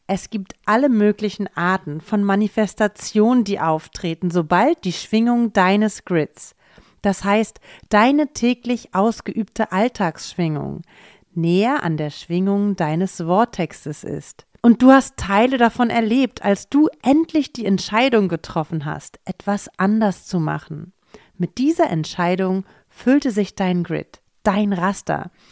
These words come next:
Du hast gewünscht und gefragt und gewünscht, um den Vortex in Gang zu bringen. Und in einem Moment, in dem es wenig oder gar keinen Widerstand gab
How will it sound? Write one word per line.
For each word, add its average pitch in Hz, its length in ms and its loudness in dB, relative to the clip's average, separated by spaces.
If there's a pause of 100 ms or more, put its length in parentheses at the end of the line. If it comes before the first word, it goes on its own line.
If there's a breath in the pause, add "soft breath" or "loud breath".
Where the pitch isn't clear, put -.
(300 loud breath)
Du - 80 2
hast 269 240 2
gewünscht 285 480 2
und 233 220 2
gefragt 226 680 0
und 233 220 -2
gewünscht, 294 560 4
um 202 100 2
den 190 200 2
Vortex 196 480 -2
in 247 240 -2
Gang 254 300 2
zu 254 120 0
bringen. 165 460 -4 (200)
Und 262 200 8
in 233 80 6
einem 214 220 8
Moment, 196 720 6
in 196 120 2
dem 208 160 4
es 180 240 -2
wenig 254 380 2
oder 185 180 4
gar 196 280 2
keinen 190 340 0
Widerstand 196 640 -2
gab 147 380 -8